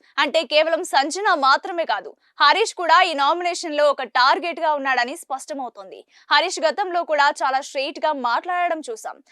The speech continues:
అది ఆయన పర్సనాలిటీ. కానీ బిగ్ బాస్ ఇంట్లో అలా మాట్లాడడం వల్ల చాలా మందికి నచ్చకపోవచ్చు. మొదటి వారంలోనే హరీష్ మీద ఇలాంటి కామెంట్స్ రావడం, ఆయన్ని కూడా నామినేట్ చేయడానికి ఆలోచించడం చూస్తుంటే, ఆయన గేమ్ ప్లే కూడా మొదటి నుంచే చాలా స్ట్రాంగ్ గా ఉందని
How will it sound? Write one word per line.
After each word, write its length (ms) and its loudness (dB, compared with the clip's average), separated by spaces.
అది 200 2
ఆయన 220 0
పర్సనాలిటీ. 720 -6
కానీ 160 4
బిగ్ 220 -4
బాస్ 300 0
ఇంట్లో 240 2
అలా 180 6
మాట్లాడడం 680 0
వల్ల 400 0
చాలా 320 -2
మందికి 340 -8
నచ్చకపోవచ్చు. 680 -10
మొదటి 260 2
వారంలోనే 560 4
హరీష్ 380 0
మీద 120 -6
ఇలాంటి 380 -2
కామెంట్స్ 460 -2
రావడం, 340 -4
ఆయన్ని 360 2
కూడా 300 4
నామినేట్ 540 0
చేయడానికి 400 0
ఆలోచించడం 800 0
చూస్తుంటే, 460 -8
ఆయన 220 4
గేమ్ 460 -4
ప్లే 260 -2
కూడా 280 2
మొదటి 320 -4
నుంచే 320 -6
చాలా 300 -4
స్ట్రాంగ్ 440 -4
గా 80 -6
ఉందని 240 -8